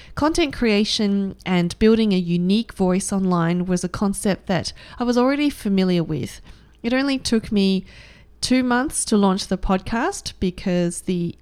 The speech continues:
incremental challenge this time was more about refining my new niche,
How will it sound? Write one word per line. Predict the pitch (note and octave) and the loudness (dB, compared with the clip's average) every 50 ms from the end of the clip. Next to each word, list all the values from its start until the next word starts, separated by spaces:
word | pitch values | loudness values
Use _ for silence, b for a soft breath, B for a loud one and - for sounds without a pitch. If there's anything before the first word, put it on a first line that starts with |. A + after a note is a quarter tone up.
| - - | -8 -4
incremental | C#4 D#4 - - G4 F4+ D#4 B3+ B3+ A#3+ G#3+ G#3 | -4 -2 0 0 2 2 4 2 4 2 0 0
challenge | - - - F#3+ F3 E3 E3+ F3+ - - | 0 -2 -2 0 0 0 0 -2 -2 -4
this | F3+ E3+ - | -6 -6 -6
time | - - F3+ D#3+ D#3+ D#3+ D#3+ | -6 -6 -4 -2 -2 -2 -2
was | E3+ E3+ - - - B B B B B B | -2 -2 -4 -4 -8 B B B B B B
more | G#3 A#3+ C#4+ F4 | -2 -2 0 0
about | D#4+ - G3+ F#3+ F#3 F3 - - - - | 0 2 2 2 2 0 -2 -8 -12 -8
refining | - F#3 F3 - - - G#3 G#3 A3 A#3 B3+ B3+ B3 | -6 -6 -6 -4 -2 0 2 2 2 2 0 0 2
my | A3+ G#3 G3+ | 2 2 2
new | F#3+ F#3+ F#3+ F#3+ G3 G3+ A#3+ D4 D4 | 2 2 4 4 6 6 6 6 4
niche, | A#3+ G3+ F3 E3 G3 C#4 D#4 - - - | 2 2 0 0 0 -2 -2 -2 -4 -6